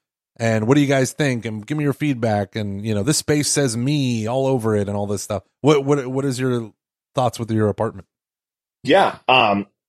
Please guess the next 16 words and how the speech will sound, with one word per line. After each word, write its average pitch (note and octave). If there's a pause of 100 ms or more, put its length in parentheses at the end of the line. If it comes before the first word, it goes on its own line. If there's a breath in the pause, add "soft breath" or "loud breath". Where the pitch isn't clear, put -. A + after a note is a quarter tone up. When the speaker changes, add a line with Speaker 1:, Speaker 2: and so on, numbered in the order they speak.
(420)
Speaker 2:
I C3+
am C3
actually C3+
growing G#2
into G2
it. C3+ (920)
That A2+
is G#2+
really A2
hard. - (140)
That G#2
is -
actually, A2+
like, F#2+
that's G#2
actually, -